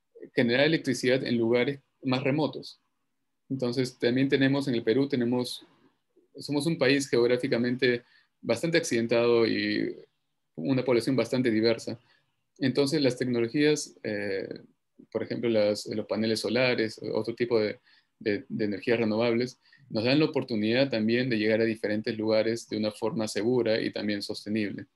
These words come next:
Entonces, sí, de, de todas maneras hay, eh, hay campo para desarrollar eso en el Perú y en el mundo.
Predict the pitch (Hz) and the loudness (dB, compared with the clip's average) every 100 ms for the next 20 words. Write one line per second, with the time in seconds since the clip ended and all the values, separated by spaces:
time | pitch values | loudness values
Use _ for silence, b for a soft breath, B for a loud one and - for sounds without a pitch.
0 | _ _ - 127 123 170 117 113 110 143 | _ _ -2 0 2 2 0 -2 0 0
1 | 135 131 127 117 110 117 113 - b b | 0 2 2 2 4 4 2 -2 b b
2 | b - 104 101 - 107 120 117 120 110 | b -4 -2 0 0 -2 -2 -2 -2 -2
3 | 101 101 92 98 98 107 110 107 104 101 | -2 -4 -6 -4 -2 -2 -2 -4 -4 -6
4 | 98 98 95 117 135 101 95 98 107 120 | -6 -4 -2 0 0 0 -4 -4 -4 -4
5 | - | -4